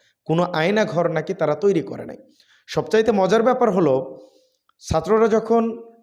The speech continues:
সংগ্রাম, আন্দোলন, মিছিল, মিটিং করছে, তখন আসিফ মাহমুদ ভাই এবং নাহিদ ইসলাম, বর্তমান যারা উপদেষ্টা আছে, তাদেরকেও আয়নাঘরে রাখা হয়েছিল এবং তারা এই জিনিসটা উপলব্ধি করতে পারছে যে তাদেরকে সেখানেই রাখা হয়েছিল, ঘরগুলোকে একটু ঘুরিয়ে দেওয়া হয়েছে।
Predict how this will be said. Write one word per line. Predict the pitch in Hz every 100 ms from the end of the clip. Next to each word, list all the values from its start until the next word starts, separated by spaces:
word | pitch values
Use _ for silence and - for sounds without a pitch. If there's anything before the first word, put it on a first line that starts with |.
| _ _
সংগ্রাম, | - 175 185 208 214
আন্দোলন, | - 160 175 190 175
মিছিল, | 147 180 180
মিটিং | 180 180
করছে, | 180 180 - 123 123 - - _ _
তখন | 160 156 190 185
আসিফ | 160 151 190 196
মাহমুদ | 190 180 185 156
ভাই | 180 190 202 - - _ _ 139
এবং | 139 147 143
নাহিদ | 160 202
ইসলাম, | 175 175 131 107 98 -
বর্তমান | 135 - 165 147
যারা | 147 143
উপদেষ্টা | 139 139 135 - 127
আছে, | 127 185
তাদেরকেও | 160 156 185 220
আয়নাঘরে | 214 143 139 123 139
রাখা | 123 - 117
হয়েছিল | 156 135 - - - _ _ _ _ -
এবং | 175 214
তারা | 202 202 226 - - - -
এই | 170
জিনিসটা | 156 196 196 208
উপলব্ধি | 190 190 170
করতে | 214 190 - 185
পারছে | 185 185 196
যে | 214
তাদেরকে | 175 175 170 180
সেখানেই | - 156 170 175
রাখা | 143 139 156
হয়েছিল, | 143 143 151 185 - - _ _ 139
ঘরগুলোকে | 127 165 156 170 175 180
একটু | 196
ঘুরিয়ে | 170 214 233 135
দেওয়া | 120 107
হয়েছে। | 110 95